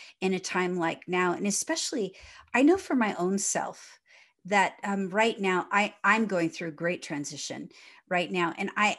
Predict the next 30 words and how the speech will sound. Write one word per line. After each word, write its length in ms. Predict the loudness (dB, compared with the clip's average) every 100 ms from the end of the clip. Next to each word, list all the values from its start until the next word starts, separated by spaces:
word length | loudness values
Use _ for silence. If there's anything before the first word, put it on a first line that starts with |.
| -2
I 120 | -4
can 240 | -2 -4
feel 560 | -4 -8 -4 -2 0 -2
it 120 | -4 -2
on 180 | -4 -4
every 200 | -6 -6
side. 340 | -2 -2 -2
And 200 | -6 -8 -6
actually, 360 | -6 -4 -4
even 240 | -2 0 0
though 100 | 0
I'm 180 | -4 -8
very 480 | -2 2 4 4 2
prophetic, 680 | -4 -10 -8 -8 -8 -12 -20 -20 -20 _ -2
um, 420 | 0 0 -2 -8 _ _ _ -8
I 60 |
can 340 | -6 -4 0 0
actually 420 | -2 -4 -4 -4
see 240 | -2 -2
what's 240 | -4 -6 -6
ahead 400 | -6 -6 -6 -10 _ -20 -8
for 140 | 0 2
my 180 | 2 2
own 200 | 2 2
ministry, 460 | 2 -2 -4 -4
my 180 | -4 -4
own 220 | -2 -2
life. 240 | -2 -6 -8
And 80 |
so, 240 | -2 -2